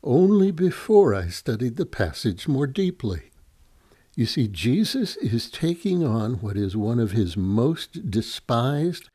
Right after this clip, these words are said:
temptations and those who fall prey to it. He's taking on hypocrisy and showing hypocrites the way out of their trap.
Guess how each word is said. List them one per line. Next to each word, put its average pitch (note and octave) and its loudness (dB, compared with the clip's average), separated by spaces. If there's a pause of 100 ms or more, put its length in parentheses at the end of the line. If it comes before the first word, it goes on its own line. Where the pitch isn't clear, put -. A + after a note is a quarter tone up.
temptations C3+ -2 (240)
and F#2 -4
those A2+ 0
who C3 -2
fall A2+ -4
prey C3+ -4
to A2+ -4
it. D2+ -10 (540)
He's C#3 0
taking D#3 2
on C3 2
hypocrisy A#2 -2 (280)
and A2+ 0
showing A2 2
hypocrites F#2+ -2
the A2 -2
way G#2 -2
out A2+ -4
of G#2+ -4
their D3 -2
trap. A#2+ -8